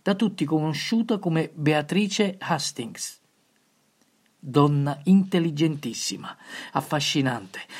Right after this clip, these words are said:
elegante, una scrittrice, una pianista, una bohemienne. Scriveva per un settimanale inglese e raccontava la vita di Parigi, dove comunque lei stessa era conosciuta da molti e stava diventando un personaggio famoso.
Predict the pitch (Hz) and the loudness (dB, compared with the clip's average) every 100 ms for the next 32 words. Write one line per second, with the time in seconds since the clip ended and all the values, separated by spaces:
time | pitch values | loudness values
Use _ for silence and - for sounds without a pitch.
0 | - - 165 151 170 143 127 143 156 180 | -8 2 4 6 6 4 2 2 4 2
1 | 180 180 185 - 190 185 139 135 139 151 | 0 -2 -2 2 2 2 2 0 0 0
2 | 151 156 143 131 135 139 143 160 160 151 | 0 0 -2 -4 -2 -2 4 4 4 2
3 | 123 98 - - - - - - - 196 | 0 -4 -16 -20 -20 -20 -18 -12 0 6
4 | 190 226 202 185 185 - - 208 214 202 | 6 8 6 4 2 -14 -2 2 2 4
5 | 226 226 214 214 208 196 190 190 185 151 | 2 4 4 6 6 6 8 8 8 6
6 | 131 143 143 160 185 185 190 226 170 175 | 4 2 2 0 2 2 4 4 2 2
7 | 202 190 190 190 185 139 113 - - _ | 0 2 2 4 4 2 0 -10 -12 _
8 | _ _ _ - 151 151 151 160 190 208 | _ _ _ -2 2 2 2 2 4 2
9 | - 208 - 147 143 139 - 143 139 - | -2 -8 -4 2 2 2 2 2 2 -4
10 | 135 - - - 156 156 170 165 - 196 | -4 -8 -14 -2 0 2 2 2 0 0
11 | 165 160 151 139 127 139 - - 170 - | 4 4 4 2 2 -2 -4 -6 -6 6
12 | 233 185 151 156 180 190 269 220 180 160 | 6 6 2 2 2 2 2 4 4 4
13 | 175 - 165 190 190 196 190 175 127 107 | 0 0 2 2 2 0 2 0 0 -4
14 | - - | -8 -10